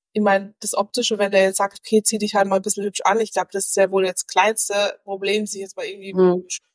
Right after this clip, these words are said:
Speaker 1: "Kauf dir doch mal ein schönes Dessous" so, oder wenn du sagst, weißt du, das kann ja auch der Mann so ein bisschen Ding
Speaker 2: Ja.
Speaker 1: sein. Ähm,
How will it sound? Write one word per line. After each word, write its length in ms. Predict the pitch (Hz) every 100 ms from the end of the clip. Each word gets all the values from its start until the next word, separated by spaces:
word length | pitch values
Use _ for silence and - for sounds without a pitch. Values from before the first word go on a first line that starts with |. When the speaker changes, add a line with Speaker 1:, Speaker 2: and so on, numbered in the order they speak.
| _ _
Speaker 1:
"Kauf 140 | 277
dir 80 | 453
doch 100 | 415
mal 100 | 277
ein 60 | 247
schönes 260 | 269 254
Dessous" 340 | - 202 220 302
so, 180 | 196 170
oder 220 | 180 175
wenn 140 | 190 185
du 60 |
sagst, 320 | 196 - - -
weißt 180 | 320 440
du, 80 | 359
das 200 | 247 -
kann 140 | 285
ja 140 | 294 247
auch 60 |
der 100 | 254
Mann 160 | 269 320
so 80 | 247
ein 60 |
bisschen 260 | 214 - 190
Ding 100 | 180
Speaker 2:
Ja. 160 | 185 180 - _ _ _ -
Speaker 1:
sein. 260 | 202 -
Ähm, 140 | 98